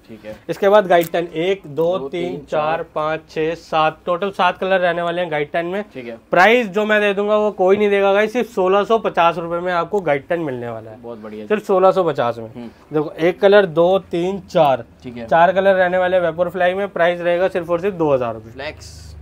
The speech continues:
Speaker 2: फ्लेक्स, एक, दो, तीन, चार, सिर्फ मात्र पन्द्रह सौ रुपये, पाँच, एक और
Speaker 1: ठीक है।
Speaker 2: कलर।
Speaker 1: चलिए, बहुत बढ़िया।
Speaker 2: ये देखो, एक,
Speaker 1: हम्म।
Speaker 2: दो, तीन, सिर्फ बाईस सौ रुपये में गाइस।
Speaker 1: बाईस सौ रुपये
Speaker 2: सिर्फ
Speaker 1: में।
Speaker 2: बाईस सौ।
Speaker 1: ठीक है।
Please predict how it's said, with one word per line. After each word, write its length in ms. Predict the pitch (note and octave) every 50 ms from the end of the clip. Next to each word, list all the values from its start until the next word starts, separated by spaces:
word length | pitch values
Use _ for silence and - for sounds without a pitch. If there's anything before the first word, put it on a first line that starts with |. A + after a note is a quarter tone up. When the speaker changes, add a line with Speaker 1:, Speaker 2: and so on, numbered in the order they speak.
| - - -
Speaker 2:
फ्लेक्स, 300 | D#3+ E3+ F3+ F#3 F#3 F#3+
एक, 320 | F#3 F#3 F#3+ F#3+ F3+ E3
दो, 200 | E3+ F3+ F#3 F#3+
तीन, 340 | F3+ - F3 F3 F3+ F#3 - -
चार, 300 | - F#3 E3+ D#3+ D3 C3+
सिर्फ 200 | - G3 F3+ F3+
मात्र 380 | F3+ E3+ F3 E3+ - G3+ G3+
पन्द्रह 360 | G3 - F#3+ F3 F3+ F#3 G3
सौ 140 | F3 F#3 F3
रुपये, 160 | E3 D#3 D#3+
पाँच, 420 | D3+ - D#3+ D3+ D3 C3+ - - - F3
एक 200 | D3+ D3 C#3 D#3
और 80 | D3
Speaker 1:
ठीक 80 | C#3+ C3
है। 60 | B2
Speaker 2:
कलर। 120 | A#2+ A2+ A2+ _ _ -
Speaker 1:
चलिए, 240 | A#2+ A2 G#2 G#2 G#2+
बहुत 240 | G#2 A2 A2 A2 G#2+
बढ़िया। 220 | A2 G#2 G#2+ A2 D3
Speaker 2:
ये 80 | D#3+ E3+
देखो, 260 | F3+ E3+ E3+ F3 F3 D#3
एक, 320 | D#3 E3 F3+ G3 F#3 - - - - -
Speaker 1:
हम्म। 100 | C#3 -
Speaker 2:
दो, 320 | D#3 D#3+ E3+ F#3 G3 F#3+ - - _ - _ _ - -
तीन, 280 | F3 E3+ D#3+ C3+ A#2 - - - -
सिर्फ 140 | G3+ G3
बाईस 340 | D#3+ C#3 D3+ D3+ E3 D#3+ E3
सौ 140 | - D#3+ D3
रुपये 180 | C3 A#2+ A#2+ A#2
में 80 | A2+
गाइस। 120 | A#2+ A2+ A#2+
Speaker 1:
बाईस 240 | B2 C#3 C#3+ -
सौ 60 | - E3
रुपये 140 | D3 C3+
Speaker 2:
सिर्फ 120 | D3 F3+ F#3
Speaker 1:
में। 60 | D3+
Speaker 2:
बाईस 300 | D3 C#3 C3+ C3 - -
सौ। 120 | C3 A#2 - - - -
Speaker 1:
ठीक 140 | B2 A2+
है। 120 | A2+ A2+